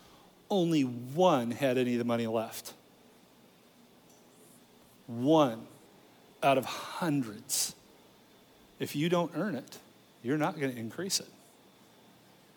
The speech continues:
Right? We've, you know, we, we, one of the things that we, we've talked about, Julie and I, as parents, and, and my, my parents,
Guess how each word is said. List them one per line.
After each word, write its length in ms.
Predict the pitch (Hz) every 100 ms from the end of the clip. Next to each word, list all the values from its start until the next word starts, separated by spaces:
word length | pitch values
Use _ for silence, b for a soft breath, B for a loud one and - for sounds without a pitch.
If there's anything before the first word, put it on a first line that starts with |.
| - - -
Right? 140 | 147 B B
We've, 440 | 160 165 - - -
you 100 | 151
know, 80 | 156
we, 100 | 156
we, 160 | 165 190
one 180 | 180
of 60 | 170
the 60 | 214
things 120 | 170
that 80 | 175
we, 160 | 175
we've 280 | 160 170 170
talked 360 | - 196 185 -
about, 280 | 156 165 120
Julie 280 | 170 170
and 100 | 156
I, 200 | 165 180
as 300 | 160 170 135
parents, 480 | - - 190 180 151
and, 80 | 143
and 220 | 147 151
my, 200 | 147 160
my 160 | 147 165
parents, 400 | 165 180 165